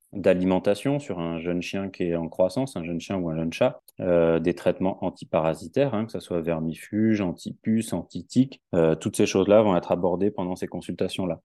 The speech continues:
Ensuite, euh, si possible, mettre en place une visite qu'on appelle pubertaire, donc entre l'âge de six et huit mois, en fonction du gabarit de l'animal et du planning de son propriétaire.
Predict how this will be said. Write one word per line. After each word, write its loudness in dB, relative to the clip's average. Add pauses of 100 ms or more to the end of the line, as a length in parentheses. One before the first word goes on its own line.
(120)
Ensuite, 4 (100)
euh, 6
si -2
possible, 4
mettre 0
en 0
place 0
une -2
visite -8
qu'on -4
appelle 0
pubertaire, 2
donc -2
entre -4
l'âge 2
de -2
six -10
et 4
huit 0
mois, 0
en 0
fonction -6
du -6
gabarit 2
de 0
l'animal 2
et -2
du -10
planning -2
de -4
son -8
propriétaire. -2